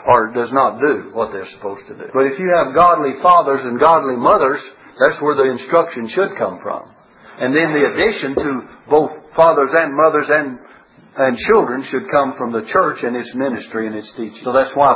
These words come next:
families need to be in church. Is, you know, you've heard people say, "Well, I'm gonna send the kids to Sunday school." My goodness, what good's that gonna do you?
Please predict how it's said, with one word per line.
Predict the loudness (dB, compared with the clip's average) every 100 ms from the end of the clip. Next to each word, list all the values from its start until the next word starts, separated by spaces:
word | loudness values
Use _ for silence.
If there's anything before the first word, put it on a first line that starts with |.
| 2
families | 2 2 -2 -6
need | -8 -10
to | -10
be | -8
in | -8
church. | -8 -6 -6 -10
Is, | -14 -12
you | -8
know, | -6 -4
you've | -4
heard | -2 -4 -4 -16 -20 _
people | -12 -12 -8
say, | -4 -2
"Well, | 0 0
I'm | 0 2
gonna | 2 0
send | -2 0 0 0
the | 0
kids | 2 0 0
to | -6 0
Sunday | 2 2 -2
school." | -10 -10 -10 -12 -18 -20 _ _ _ _ _
My | -4 -2 -2 2
goodness, | 2 0 -6
what | -6
good's | -4 -4
that | -2 -2
gonna | -2 -2 -4
do | -4
you? | -6 -10